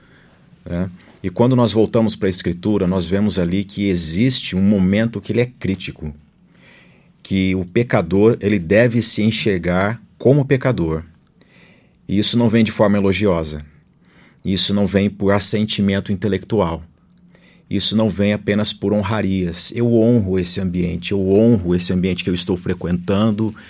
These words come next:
eu gosto da mensagem, eu concordo com o que está sendo dito aqui. Mas deve haver algo crítico na pessoa que faz com que ela se veja quão grande pecador eu sou. E somente Deus, em sua graça, pode me dar vida.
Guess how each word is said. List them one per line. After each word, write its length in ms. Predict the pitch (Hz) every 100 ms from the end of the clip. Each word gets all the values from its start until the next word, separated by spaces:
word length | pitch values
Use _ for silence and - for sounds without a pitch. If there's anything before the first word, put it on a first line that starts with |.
| -
eu 100 | 92
gosto 440 | 90 104 104 104 90
da 100 | 95
mensagem, 440 | 92 90 101 95
eu 60 | 95
concordo 640 | 110 107 - 101 104 95
com 140 | 90
o 20 | 90
que 160 | 92
está 180 | 90 90
sendo 320 | - 92 90
dito 300 | 85 87 87
aqui. 300 | 87 87 85 - - - -
Mas 240 | 95 92
deve 300 | 104 120 113
haver 260 | 104 113 104
algo 260 | 117 110 -
crítico 600 | 139 135 - 87 82 78 - _ _ _
na 160 | 95 98
pessoa 640 | 95 92 - 98 101 113 120 - _
que 140 | - 95
faz 320 | - 107 113
com 120 | 104
que 200 | - 107
ela 160 | 104 98
se 240 | - 107
veja 680 | 80 82 101 113 110 123 127 - - _ -
quão 200 | 113 147
grande 320 | 127 135 120
pecador 440 | 127 123 107 110
eu 100 | 113
sou. 380 | 117 - 87 87 - _ - _
E 60 | 90
somente 480 | - 101 120 123 135
Deus, 420 | 104 104 117 117
em 80 | 107
sua 260 | - 113
graça, 440 | 95 98 107 - 110
pode 440 | - 110 135 131
me 140 | 131
dar 180 | 127 131
vida. 400 | 98 92 82 82